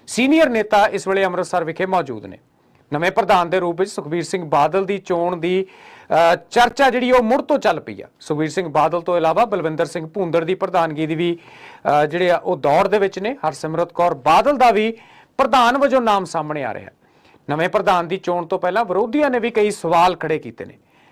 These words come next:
ਅਕਾਲੀ ਦਲ ਦੇ ਬਾਗੀ ਧੜੇ ਨੇ ਵੀ ਇਸ ਚੋਣ ਪ੍ਰਕਿਰਿਆ ਤੇ ਸਵਾਲ ਖੜੇ ਕੀਤੇ ਨੇ। ਬਾਗੀ ਧੜੇ ਨੇ ਕਿਹਾ ਕਿ ਨਵੀਂ ਸੁਰਖੀ ਬਿੰਦੀ ਲਾ ਕੇ ਸੁਖਬੀਰ ਬਾਦਲ ਨੂੰ ਮੁੜ ਤੋਂ ਜਿਹੜਾ, ਅ, ਲਾਂਚ ਕਰਨ ਦੀ ਤਿਆਰੀ ਚੱਲ ਰਹੀ ਹੈ। ਪ੍ਰਧਾਨ ਦੇ ਨਾਲ ਨਾਲ ਅੱਜ ਨਵੀਂ ਵਰਕਿੰਗ ਕਮੇਟੀ ਲਈ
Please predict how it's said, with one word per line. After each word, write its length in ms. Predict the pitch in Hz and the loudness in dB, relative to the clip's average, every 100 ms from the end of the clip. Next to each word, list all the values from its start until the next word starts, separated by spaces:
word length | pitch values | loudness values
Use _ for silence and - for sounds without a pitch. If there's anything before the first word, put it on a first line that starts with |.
| _ 135 | _ -6
ਅਕਾਲੀ 320 | 139 143 170 | -2 0 0
ਦਲ 140 | 160 | 0
ਦੇ 100 | 180 | 0
ਬਾਗੀ 340 | 190 156 143 165 | 2 0 0 -4
ਧੜੇ 300 | 208 170 170 | -2 0 -2
ਨੇ 120 | 180 | -2
ਵੀ 240 | 170 196 208 - - - | -2 -2 -4 -16 -20 -6
ਇਸ 160 | 254 - | -6 -2
ਚੋਣ 320 | 254 262 302 | 2 2 2
ਪ੍ਰਕਿਰਿਆ 420 | 277 240 220 226 | 0 0 2 2
ਤੇ 120 | 226 | 2
ਸਵਾਲ 320 | 233 196 196 | 0 2 0
ਖੜੇ 200 | 190 208 | 0 -2
ਕੀਤੇ 280 | 240 202 208 | -4 -6 -6
ਨੇ। 80 | 254 | -4
ਬਾਗੀ 280 | 220 170 165 | -2 -4 -2
ਧੜੇ 200 | 180 165 | -2 -2
ਨੇ 140 | 160 | -4
ਕਿਹਾ 200 | 160 160 | -2 -2
ਕਿ 120 | 170 | -2
ਨਵੀਂ 260 | 262 214 220 | -4 -4 -4
ਸੁਰਖੀ 400 | 214 233 233 294 | -2 -4 -2 -2
ਬਿੰਦੀ 320 | 226 226 220 | -2 -2 -2
ਲਾ 200 | 208 196 | 2 2
ਕੇ 280 | 190 208 220 - - - - - | 2 0 0 -6 -20 -20 -20 -6
ਸੁਖਬੀਰ 520 | - 226 185 247 294 | -2 -2 0 0 2
ਬਾਦਲ 400 | 240 233 233 240 | 4 4 4 0
ਨੂੰ 240 | 247 240 | 0 -2
ਮੁੜ 180 | 202 285 | 0 -2
ਤੋਂ 220 | 285 247 | 2 2
ਜਿਹੜਾ, 340 | 190 208 190 - _ _ _ 160 180 | 4 4 2 0 _ _ _ 2 4
ਅ, 40 | |
ਲਾਂਚ 400 | 190 185 214 247 | 4 4 4 2
ਕਰਨ 300 | - 233 202 | 2 2 2
ਦੀ 120 | 190 202 | 0 -4
ਤਿਆਰੀ 420 | - 220 208 196 | -2 2 2 0
ਚੱਲ 200 | 156 120 | -2 -4
ਰਹੀ 240 | 104 95 | -8 -14
ਹੈ। 40 | - _ _ _ - | -16 _ _ _ -4
ਪ੍ਰਧਾਨ 360 | 185 170 156 | 0 0 0
ਦੇ 120 | 160 | -2
ਨਾਲ 240 | 170 165 165 | -2 -2 0
ਨਾਲ 200 | 185 208 | 2 2
ਅੱਜ 140 | 165 | 2
ਨਵੀਂ 260 | 165 160 165 | -4 -4 -2
ਵਰਕਿੰਗ 340 | 160 160 180 | -2 -2 -8
ਕਮੇਟੀ 400 | 165 156 165 214 | -6 -6 -4 -4
ਲਈ 260 | 185 175 | -2 -2